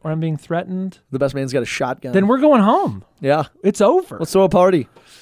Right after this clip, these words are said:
Speaker 1: Yeah, it, we're, the wedding is not happening because the person is not free. Um, so I love the ca-, catechism. This is, uh, paragraph twenty, uh, two thousand two.
Speaker 2: Oh, yes. Oh,
Speaker 1: Uh,
Speaker 2: great
Speaker 1: God's,
Speaker 2: year.
Speaker 1: God's free initiative demands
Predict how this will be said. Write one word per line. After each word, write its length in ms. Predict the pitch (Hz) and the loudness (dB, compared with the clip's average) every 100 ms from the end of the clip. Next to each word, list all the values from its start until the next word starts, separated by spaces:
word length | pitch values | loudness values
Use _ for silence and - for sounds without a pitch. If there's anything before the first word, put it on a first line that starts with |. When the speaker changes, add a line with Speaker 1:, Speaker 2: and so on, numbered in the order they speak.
| _ _ _ | _ _ _
Speaker 1:
Yeah, 220 | 185 175 170 | -4 -4 -4
it, 260 | 196 208 | -2 0
we're, 140 | 196 208 | 0 0
the 180 | 185 | 2
wedding 240 | 180 208 247 | 2 2 0
is 100 | 165 | -2
not 200 | 170 170 | -2 -4
happening 500 | 170 262 - - 127 | -6 -10 -14 -16 -16
because 240 | 139 156 | -10 -8
the 80 | 147 | -8
person 320 | - 190 180 | -6 -6 -4
is 100 | 147 | -6
not 220 | 139 131 | -6 -10
free. 520 | - - 123 123 - - _ _ _ _ _ _ _ _ - | -16 -14 -12 -12 -16 -20 _ _ _ _ _ _ _ _ -6
Um, 240 | 151 139 | -2 -2
so 180 | 131 180 | 0 2
I 80 | 160 | 4
love 220 | 180 214 | 2 0
the 100 | 165 | -4
ca-, 220 | - 165 | -10 -10
catechism. 500 | - 185 190 190 165 | -4 -4 -4 -4 -4
This 160 | 175 170 | -6 -6
is, 180 | 143 - | -12 -10
uh, 100 | 165 | -10
paragraph 400 | 139 165 147 127 | -6 -6 -6 -10
twenty, 720 | - - 180 180 185 185 180 _ _ _ _ _ _ - | -12 -6 -2 -2 -2 -4 -6 _ _ _ _ _ _ -12
uh, 200 | 143 131 | -8 -8
two 160 | 123 214 | -4 0
thousand 380 | 214 175 156 143 | 2 2 -2 -4
two. 320 | 151 104 107 _ - | -6 -8 -12 _ -6
Speaker 2:
Oh, 400 | 233 359 180 107 | -4 -2 -4 -6
yes. 640 | 127 233 - 123 - - - - | -8 -8 -8 -12 -14 -18 -14 -4
Oh, 100 | 147 | -2
Speaker 1:
Uh, 60 | |
Speaker 2:
great 160 | 139 285 | 2 4
Speaker 1:
God's, 480 | 180 208 226 135 - - | 4 6 4 0 -8 -14
Speaker 2:
year. 80 | 139 | -2
Speaker 1:
God's 440 | 170 185 226 196 | 2 4 2 0
free 480 | 170 - 202 220 254 | -14 -6 -2 0 0
initiative 760 | 196 180 180 - 139 131 131 147 | 2 2 2 -2 -4 -4 -6 -4
demands 720 | 147 143 160 175 180 196 | -2 0 2 2 2 0